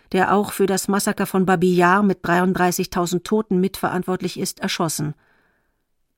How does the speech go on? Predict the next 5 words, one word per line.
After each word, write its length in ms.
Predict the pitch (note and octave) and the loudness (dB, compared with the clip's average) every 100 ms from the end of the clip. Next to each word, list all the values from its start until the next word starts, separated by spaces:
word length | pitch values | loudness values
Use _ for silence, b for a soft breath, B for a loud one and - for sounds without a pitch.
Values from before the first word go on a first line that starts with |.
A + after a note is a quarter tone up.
| _ | _
Und 180 | - F3+ | -4 -2
zwar 460 | - F#3 F3+ G3+ G#3 | 2 4 4 2 -4
von 200 | - F#3 | -4 -4
ukrainischen 840 | - - - - A3+ A#3+ A3 A3 G#3+ | -2 -2 -4 0 4 4 4 0 0
Kollaborateuren. 1000 | - G3+ F3+ F3+ F#3 - G#3+ E3+ C#3 | 2 2 2 0 -2 0 -2 0 -6